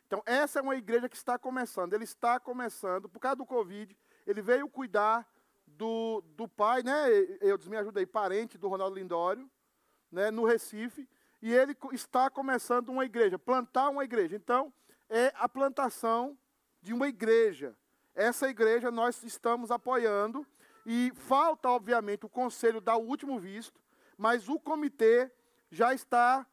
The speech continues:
já tá aprovado do comitê. O pa-, o conselho vai dar a última palavra, mas nós vamos apoiar esse projeto com setecentos dólares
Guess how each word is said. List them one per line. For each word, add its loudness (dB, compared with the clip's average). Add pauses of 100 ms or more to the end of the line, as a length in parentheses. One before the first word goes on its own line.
(120)
já 2
tá 0
aprovado 0
do -10
comitê. -4
O -10
pa-, 0
o -6
conselho -4
vai 0
dar 0
a 2
última -4
palavra, 0 (440)
mas 2
nós 0
vamos -2
apoiar 2
esse -6
projeto -2 (320)
com -4
setecentos -2
dólares 0